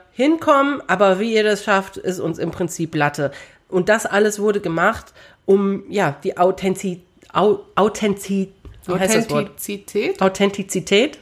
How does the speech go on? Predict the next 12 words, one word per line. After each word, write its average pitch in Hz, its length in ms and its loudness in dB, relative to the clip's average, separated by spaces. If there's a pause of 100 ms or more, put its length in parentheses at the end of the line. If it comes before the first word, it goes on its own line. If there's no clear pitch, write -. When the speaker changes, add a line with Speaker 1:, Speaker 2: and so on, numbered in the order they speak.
(260)
Speaker 2:
Mhm. 254 300 0 (180)
Ja, 180 280 0
das 185 160 -6
klingt 165 160 -8
gut. 160 280 -8
Speaker 1:
Ja, 151 240 0 (400)
äh, 180 160 2
um 220 320 0
die - 180 -6
Authentizität 208 1120 0 (1300)
aufrechtzuerhalten 165 720 -2
oder 175 220 2